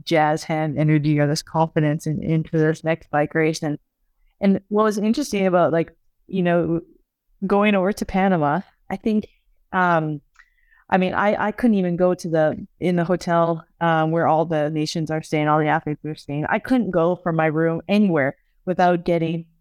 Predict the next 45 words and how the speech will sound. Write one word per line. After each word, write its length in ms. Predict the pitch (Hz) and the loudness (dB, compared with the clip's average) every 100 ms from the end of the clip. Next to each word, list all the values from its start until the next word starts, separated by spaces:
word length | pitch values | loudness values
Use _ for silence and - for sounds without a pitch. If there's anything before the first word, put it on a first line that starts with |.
| - | -6
you 80 | |
know, 100 | 160 | -4
stopped 360 | 156 - 165 - | -2 0 0 -2
to 60 | 160 | -6
take 280 | 170 - - | -6 -6 -2
photos 580 | 165 160 160 160 160 | 0 2 2 2 0
and, 180 | 160 151 - _ _ | -2 -4 -6 _ _
and, 300 | - 165 165 - | -2 0 0 -4
you 240 | - - 170 | -6 -2 0
know, 140 | 160 | 0
have 180 | 165 165 | 2 0
a 60 | |
chit 320 | 165 - 165 - | 0 -4 -6 0
chat 260 | 165 160 | 2 2
and 160 | 156 160 | 0 -4
photos. 360 | 175 175 175 170 - | 0 2 2 -2 -2
I'd 140 | 202 | 0
be 220 | 208 214 | 0 0
in 140 | 226 240 | 0 0
the 140 | 220 - | 0 -4
buffet 400 | 226 208 220 226 | -2 -2 0 0
line 240 | 202 180 175 | 2 0 -2
scooping 420 | - 226 214 196 | -6 -4 0 2
my 140 | 190 | 2
rice, 420 | 180 196 190 185 - _ _ _ - | 2 2 0 -2 -10 _ _ _ -2
and 140 | 202 | 2
then 160 | 202 196 | 2 0
people 320 | 233 208 202 | 0 2 2
would 140 | 196 | 0
come 160 | 202 214 | 0 0
up 160 | 196 - | 2 0
and 160 | 208 - | -4 -6
<laughs> 100 | - | -6
ask 200 | 214 - | -8 -4
for 180 | 202 185 | -2 -2
photos. 440 | 196 185 180 180 185 - - | 0 2 2 0 -4 -10 -6
And 120 | 190 | -2
so 80 | 208 | 0
there's 180 | 202 | 0
photos 380 | - 214 208 202 | 0 0 0 -2
of 60 | 196 | -4
me 120 | 196 | -2
just, 180 | 185 185 | -2 -2
like, 180 | 190 170 | -2 0
with, 200 | 190 | -2